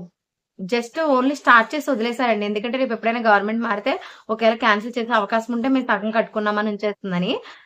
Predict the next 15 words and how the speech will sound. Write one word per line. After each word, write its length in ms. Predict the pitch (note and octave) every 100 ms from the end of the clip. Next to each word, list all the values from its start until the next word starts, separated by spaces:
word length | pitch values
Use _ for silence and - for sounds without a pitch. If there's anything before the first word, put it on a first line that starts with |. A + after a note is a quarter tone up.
| - -
So 40 |
వా-, 340 | C#4 C#4+ A#3 G3+
అలాంటి 360 | G#3+ A3+ B3+ C#4
వాటి 240 | B3 A3+
మీద 140 | A#3+ A3+
కూడా 220 | B3+ C#4+
సమీక్షిస్తున్నారండి. 840 | - A3 A3 B3+ B3+ A3+ G#3 A3
వాళ్ళు 220 | A#3+ A3+
నిజంగా 320 | G3+ A3 A#3 C4+
రియల్ 280 | G3 G3
గా 160 | A3 F4 - _ _ -
లబ్ధిదారులైనా 760 | A3 F#3 A#3 A3+ A3 A3 A3+ D4
లేకపోతే 600 | A3+ G3+ A3 A3 D#4+ G#4 - _ A3
వాళ్ళు 200 | A3+ A3+
ఏదైనా, 520 | A#3 A#3+ A#3+ A#3